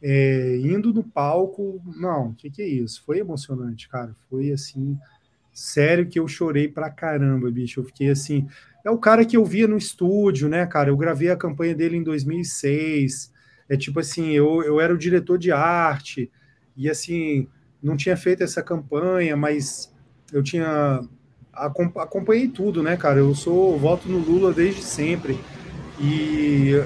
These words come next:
pelo fato de eu ter tido esse envolvimento com marketing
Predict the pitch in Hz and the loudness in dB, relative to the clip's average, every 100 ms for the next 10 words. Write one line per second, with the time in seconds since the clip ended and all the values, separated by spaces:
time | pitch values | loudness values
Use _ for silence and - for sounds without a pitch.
0 | 139 - - - - 160 - 175 175 - | -2 -14 -18 -10 -6 -6 2 2 2 0
1 | 170 180 - 180 175 170 175 156 165 160 | 2 0 -2 -2 0 -2 -4 -4 -4 -4
2 | 151 143 185 196 139 - _ _ _ 151 | -4 -2 -2 -4 -12 -18 _ _ _ -4
3 | 156 151 156 - | -2 -2 -10 -20